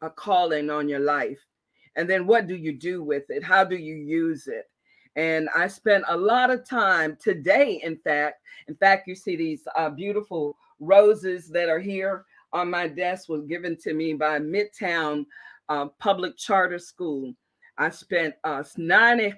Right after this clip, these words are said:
nine o'clock to two o'clock, all of their classes came through their library auditorium.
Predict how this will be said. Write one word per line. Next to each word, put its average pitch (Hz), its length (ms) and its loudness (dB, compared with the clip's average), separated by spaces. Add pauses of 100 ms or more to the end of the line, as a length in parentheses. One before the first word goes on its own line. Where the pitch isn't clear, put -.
(120)
nine 254 340 4
o'clock 294 380 2
to 214 80 0
two 226 300 -4
o'clock, 214 420 2 (360)
all 294 300 4
of 285 60 -2
their 277 180 6
classes 180 680 2 (280)
came 220 320 0
through 208 360 -2
their 165 340 -2 (240)
library 180 800 2 (140)
auditorium. 165 840 -2